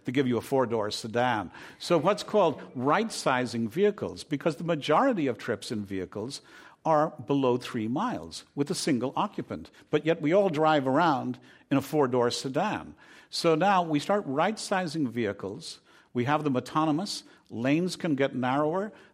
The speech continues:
The headway between them, if they're in a platoon formation, means the amount of real estate that these vehicles takes up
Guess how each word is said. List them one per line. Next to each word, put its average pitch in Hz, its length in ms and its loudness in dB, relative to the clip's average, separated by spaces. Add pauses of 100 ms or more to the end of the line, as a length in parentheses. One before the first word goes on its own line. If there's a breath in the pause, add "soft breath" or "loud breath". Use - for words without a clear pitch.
The 120 80 -4
headway 151 540 2
between 135 420 0
them, 147 140 0
if 110 120 -6
they're 123 180 -2
in 113 120 -2
a - 20 -6
platoon 123 540 -2
formation, 127 680 -4 (360 loud breath)
means 127 300 2
the 135 100 0
amount 139 340 2
of 170 80 -2 (180)
real 208 260 2
estate 92 400 -6
that 110 120 -14
these 120 200 -2
vehicles 135 440 -2
takes 117 320 -4
up 107 300 -4